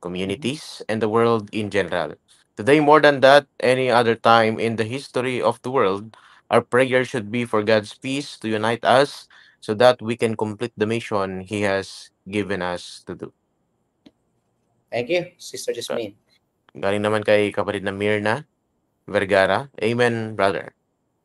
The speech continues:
Speaker 1: Kay kapatid na Romel Pascual Manzon. "Amen. The church is a fellowship of imperfect people, but perfected through times by love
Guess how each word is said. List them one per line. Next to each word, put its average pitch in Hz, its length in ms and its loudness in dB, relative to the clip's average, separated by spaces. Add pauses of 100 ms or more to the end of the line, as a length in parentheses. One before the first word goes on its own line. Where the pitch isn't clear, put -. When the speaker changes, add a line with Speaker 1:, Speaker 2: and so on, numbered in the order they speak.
(1400)
Speaker 1:
Kay 98 200 0
kapatid 104 300 -2
na 110 140 -2
Romel 117 540 0 (220)
Pascual 120 480 2
Manzon. 117 560 -2 (880)
"Amen. 139 340 6
The 123 120 4
church 160 320 2
is 135 120 -4
a 127 100 0
fellowship 131 640 0
of - 160 -10
imperfect 113 560 -2 (500)
people, 113 580 -4 (420)
but 117 200 4 (120)
perfected 117 760 2
through 110 260 -4
times 101 520 4
by 101 160 0
love 95 540 2